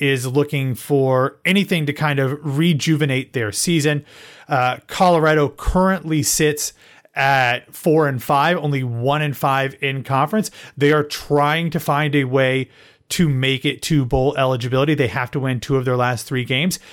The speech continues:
That'll be tough because they have number twenty-one Arizona, then unranked but very good Washington State team, and then they end the season with number eighteen Utah.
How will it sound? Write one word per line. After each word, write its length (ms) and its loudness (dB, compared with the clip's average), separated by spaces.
That'll 160 0
be 140 -4
tough 300 0
because 200 -2
they 80 0
have 100 0
number 180 -4
twenty-one 440 -2
Arizona, 640 0
then 200 -4
unranked 540 0
but 120 -2
very 260 0
good 180 0
Washington 440 -4
State 280 -2
team, 200 -2
and 80 -4
then 80 -4
they 140 -6
end 200 -4
the 60 -2
season 280 -2
with 100 -6
number 220 -2
eighteen 460 -6
Utah. 400 -2